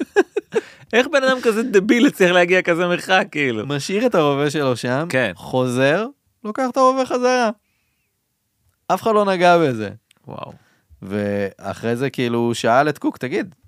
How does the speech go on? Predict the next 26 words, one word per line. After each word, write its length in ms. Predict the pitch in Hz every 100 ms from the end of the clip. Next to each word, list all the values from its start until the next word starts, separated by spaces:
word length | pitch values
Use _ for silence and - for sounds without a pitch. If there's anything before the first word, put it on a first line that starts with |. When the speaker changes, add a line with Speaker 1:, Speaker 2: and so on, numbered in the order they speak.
| -
Speaker 2:
השארתי 320 | - 113 127
את 80 | 254
הרובה 280 | 175 156 180
פה, 160 | - 87
מה, 300 | 101 113 113
למה 260 | 110 120
לא, 420 | 123 107 101 90 - _ _ _ -
למה 80 | 107
לא 60 | 101
עשיתם 320 | - 104 90
עם 140 | 90
זה 140 | 87 82
משהו?" 360 | 90 104 131 95
וקוק 280 | - 120
פשוט 220 | - 113 107
אמר 180 | 110
לו, 140 | 117 104 _ _ _ -
"אני 160 | 92 95
לא 100 | 131
רוצח, 460 | 147 - 127 - 85
אני 120 | 87
לא 120 | 98
מתכוון 360 | 110 - 98 101
לירות 320 | 95 95 -
בך." 180 | 85 - _ _ _ _ _ _ _ _ _ _ _ _ _ _
Speaker 1:
יפה. 200 | 98 -